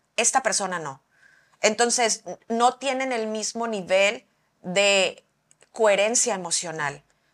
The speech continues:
Permítele que pase por ese proceso, permítele que esté, que esté triste, permítele que llore, permítele que saque todas sus emociones y no juzgues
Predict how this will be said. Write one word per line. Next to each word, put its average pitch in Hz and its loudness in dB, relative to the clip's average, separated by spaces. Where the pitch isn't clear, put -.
Permítele 247 4
que 240 -4
pase 220 0
por 196 -4
ese - -4
proceso, 185 -4
permítele 285 0
que 349 -6
esté, 214 -2
que - -4
esté 196 -4
triste, 208 -2
permítele 262 0
que 202 -6
llore, 180 2
permítele 254 2
que 240 -4
saque 220 2
todas 269 0
sus - -4
emociones 233 -4
y 220 -6
no 220 -4
juzgues 220 -4